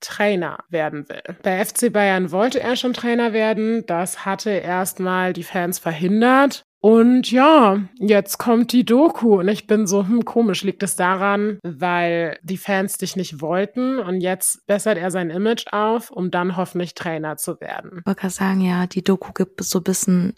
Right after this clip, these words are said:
Speaker 2: Soft Launch into Trainer werden. Also so die Vergangenheit sozusagen nochmal aufarbeiten. Sagen sie, "Ach ja, und übrigens, ich will als Trainer anfangen."
Speaker 1: Ich finde das auch so weird, dass man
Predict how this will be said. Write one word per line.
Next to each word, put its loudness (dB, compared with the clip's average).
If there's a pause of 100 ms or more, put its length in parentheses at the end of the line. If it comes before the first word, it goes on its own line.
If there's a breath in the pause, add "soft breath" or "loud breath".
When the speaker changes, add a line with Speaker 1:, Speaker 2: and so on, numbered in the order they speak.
Speaker 2:
Soft -8
Launch 0
into -2
Trainer 0
werden. -2
Also 2
so 4 (200)
die -2
Vergangenheit 2
sozusagen -2
nochmal -2
aufarbeiten. -2
Sagen -6
sie, -4
"Ach -6
ja, 2
und 2
übrigens, -2
ich -8
will -4
als -8
Trainer -2
anfangen." -2
Speaker 1:
Ich -2
finde 4
das 2
auch 4
so 0
weird, 4
dass 0
man 0